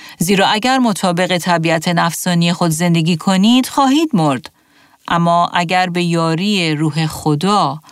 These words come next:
کارهای جسمانی رو نابود کنید، خواهید زیست. ولی اول لازمه که این موضوع رو درک کنیم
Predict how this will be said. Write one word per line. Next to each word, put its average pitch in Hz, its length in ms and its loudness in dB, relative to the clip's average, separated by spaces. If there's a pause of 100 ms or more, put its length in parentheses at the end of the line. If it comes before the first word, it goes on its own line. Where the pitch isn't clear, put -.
(380)
کارهای 160 560 0
جسمانی 151 560 0
رو 151 120 -2
نابود 143 400 -2
کنید، 180 720 -2 (380)
خواهید - 460 -8
زیست. - 520 -12 (1200)
ولی 339 140 2
اول 233 480 2
لازمه 180 680 0
که - 140 -8
این 170 120 -2
موضوع 170 340 0
رو 247 120 2
درک 233 380 2
کنیم 127 460 -8